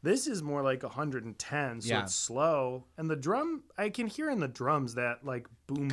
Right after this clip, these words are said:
Speaker 1: bap.
Speaker 2: Yeah, that's true.
Speaker 1: That sound
Speaker 2: Yeah.
Speaker 1: like, you know, Doctor Dre G-Funk.
Speaker 2: Yeah.
Speaker 1: Which, I, I mean, they shout 'em out on Teachers. Now that you say that, I can hear that, like, just,
Speaker 2: Yeah.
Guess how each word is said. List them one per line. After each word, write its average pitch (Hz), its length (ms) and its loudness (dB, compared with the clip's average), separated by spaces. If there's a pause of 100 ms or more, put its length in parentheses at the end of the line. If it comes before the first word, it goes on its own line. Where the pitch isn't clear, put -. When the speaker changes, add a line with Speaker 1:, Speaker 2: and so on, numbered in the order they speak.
Speaker 1:
bap. 120 460 -6
Speaker 2:
Yeah, 120 360 6
that's 196 240 4
true. 220 140 2
Speaker 1:
That 151 140 6
sound 165 300 8
Speaker 2:
Yeah. 139 80 4
Speaker 1:
like, 123 260 -2 (120)
you 143 80 -6
know, 113 200 -4
Doctor 120 360 -2
Dre 117 300 -4 (120)
G-Funk. 117 560 -10 (120)
Speaker 2:
Yeah. 135 280 4
Speaker 1:
Which, 180 80 -2
I, 185 140 6
I 180 80 0
mean, 185 160 2
they 185 100 2
shout 196 240 0
'em 151 100 -2
out 147 120 0
on 117 120 -4
Teachers. 131 560 -10 (200)
Now 170 220 0
that 180 100 -6
you 143 100 -6
say 135 240 -4
that, 120 180 -8
I 131 80 -6
can 139 160 -8
hear 131 280 -2
that, 117 200 -6
like, 98 340 -14 (520)
just, 117 200 2
Speaker 2:
Yeah. 98 60 -6